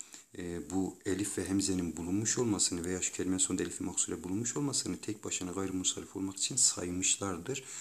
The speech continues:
Bunu oraya koymuş. Bunu da gayrimusarriflerin iptal gerekçelerine koymuş. Burada gayrimusarriflik bozulmuş. Eklere bakın. Şimdi bunlar alem artı bir defa. Yani hepsi özel isim kesinlikle.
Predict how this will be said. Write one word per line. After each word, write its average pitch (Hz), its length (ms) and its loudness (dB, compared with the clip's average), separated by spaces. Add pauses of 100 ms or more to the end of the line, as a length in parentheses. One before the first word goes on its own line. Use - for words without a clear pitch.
(220)
Bunu 123 200 0
oraya 107 260 2
koymuş. 98 440 -2 (440)
Bunu 123 240 2
da 151 200 0 (260)
gayrimusarriflerin 123 640 4
iptal 117 420 0
gerekçelerine 101 720 2
koymuş. - 500 -8 (340)
Burada 95 220 -2
gayrimusarriflik 98 720 2
bozulmuş. 90 460 2 (180)
Eklere - 440 -6
bakın. 147 240 -8 (440)
Şimdi 82 600 -2 (840)
bunlar 135 260 4
alem 135 300 8
artı - 240 4
bir - 60 -6
defa. 87 240 2
Yani 101 200 6
hepsi - 280 8
özel 107 220 6
isim - 240 6
kesinlikle. 85 800 0